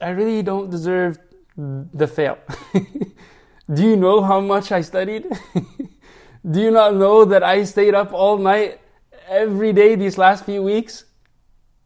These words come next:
Your teacher's gonna tell me, "Yeah, but <laughs> you, you, you marked the wrong answers. And, and these are the results." It is what it is. Society determines success based on results. God determines success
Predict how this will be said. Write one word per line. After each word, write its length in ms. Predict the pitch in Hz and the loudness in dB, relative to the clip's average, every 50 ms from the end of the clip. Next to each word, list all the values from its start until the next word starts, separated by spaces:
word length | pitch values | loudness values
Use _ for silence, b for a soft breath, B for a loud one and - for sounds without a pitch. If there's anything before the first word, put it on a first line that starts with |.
| _ _ _ _ _ _ _ _ _ _ _ _ _ - | _ _ _ _ _ _ _ _ _ _ _ _ _ -4
Your 140 | 160 156 | -4 -4
teacher's 260 | 151 202 196 170 185 175 | -2 -4 -4 -4 -2 0
gonna 160 | 175 175 165 | 0 0 0
tell 160 | 160 175 170 | -2 -2 -2
me, 220 | 175 175 170 160 - | 0 -2 -2 -4 -8
"Yeah, 320 | - 175 156 151 151 151 147 | -8 -4 -2 0 2 0 0
but 400 | 135 156 156 156 160 - - - | 0 -2 -2 -2 -2 -4 -2 -4
<laughs> 0 | |
you, 180 | 202 185 - b b b b b b b _ _ _ _ _ _ _ _ _ _ _ | -4 -4 -6 b b b b b b b _ _ _ _ _ _ _ _ _ _ _
you, 220 | 233 208 160 147 151 | -14 -10 -8 -8 -8
you 360 | 160 160 - 156 160 160 160 | -8 -10 -10 -8 -4 -4 -2
marked 240 | 160 165 180 180 - | 0 -2 -2 -2 -4
the 80 | 165 | -4
wrong 240 | 160 160 160 165 185 | -2 -2 -2 -2 -4
answers. 480 | 226 233 196 - - - 143 - _ _ _ _ _ _ _ _ - | -6 -6 -8 -8 -10 -12 -12 -14 _ _ _ _ _ _ _ _ -8
And, 240 | - 147 151 151 - | -4 -4 -2 -4 -4
and 280 | - 190 160 147 147 143 - - _ _ _ _ _ - | -8 -8 -6 -6 -6 -6 -10 -16 _ _ _ _ _ -8
these 260 | 147 151 180 180 180 | -6 -4 -4 -4 -2
are 100 | 160 160 | -4 -2
the 100 | 156 160 | -2 -2
results." 400 | 156 151 147 - 208 202 170 - | -2 -2 -2 0 0 0 0 -2
It 100 | 170 160 | -2 -2
is 120 | 180 185 175 | -2 -2 -2
what 140 | 170 165 | -4 -4
it 120 | 165 165 180 | -4 -2 -2
is. 180 | 208 185 135 B B B B B | -2 -2 -4 B B B B B
Society 760 | - - 170 - - 196 202 226 240 233 208 202 202 208 202 _ _ _ _ _ _ _ _ _ _ _ _ _ _ _ _ _ - | -14 -12 -10 -6 -4 -2 0 0 0 0 -2 -2 -4 -6 -8 _ _ _ _ _ _ _ _ _ _ _ _ _ _ _ _ _ -4
determines 600 | 143 165 180 185 - 220 254 254 233 226 214 190 - | -2 -2 -2 0 -2 -2 0 0 0 0 0 0 -2
success 500 | - 185 185 - - 220 220 226 220 - | -4 -6 -6 -4 -4 -4 -2 -2 -4 0
based 340 | - 208 214 226 208 - 202 | 2 2 4 4 2 -2 -4
on 140 | 185 185 | -2 -2
results. 720 | 180 175 165 143 170 185 202 214 185 156 - - - - _ _ _ _ _ _ _ - 170 | -2 -2 -2 0 0 0 0 0 0 -4 -6 -10 -20 -20 _ _ _ _ _ _ _ -6 -2
God 300 | 160 196 220 240 214 185 | 2 2 2 2 2 -2
determines 480 | 202 196 - 208 214 220 220 214 202 | -4 -6 -6 -6 -4 -2 -2 -2 -2
success 600 | - 190 180 - - 208 208 208 202 202 - - | -4 -8 -8 -6 -4 -4 -2 -2 -4 -6 -12 -16